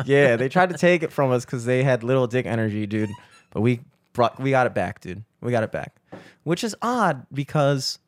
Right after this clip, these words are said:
Speaker 1: for a country that has larger than average European sized dicks, we always built our statues with small dicks. 'Cause
Speaker 2: Being
Speaker 1: apparently
Speaker 2: humble, dude.
Speaker 1: we were humble.
Speaker 2: <laughs>
Speaker 1: We were humble. It's like a pleasant surprise. Like,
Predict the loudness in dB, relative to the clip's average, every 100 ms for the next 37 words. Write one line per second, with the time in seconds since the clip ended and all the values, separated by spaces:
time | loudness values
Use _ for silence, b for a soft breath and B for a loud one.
0 | _ -2 -2 0 -2 -4 -4 -4 -2 -2
1 | -4 -6 -2 -2 -2 -6 -12 _ b b
2 | b -10 0 2 4 2 -2 -4 -4 -4
3 | -2 -4 -8 -6 -6 -6 -8 -8 -8 -6
4 | -6 -6 -6 -8 -8 -12 -20 _ _ _
5 | _ _ _ _ -8 -6 -4 -2 -2 -2
6 | -2 -2 -2 -4 -6 -2 -2 -2 -4 -6
7 | -6 -10 -10 -6 -2 -2 -2 -8 -12 -18
8 | -20 _ _ -8 -8 -4 -2 -2 -4 -6
9 | -6 -8 -12 -14 -16 -16 -20 _ -2 0
10 | 0 -2 -4 -10 -14 -4 -4 -4 -10 -10
11 | -12 -16 -14 -4 0 2 2 2 0 0
12 | 2 2 0 -6 0 2 2 -2 -6 -8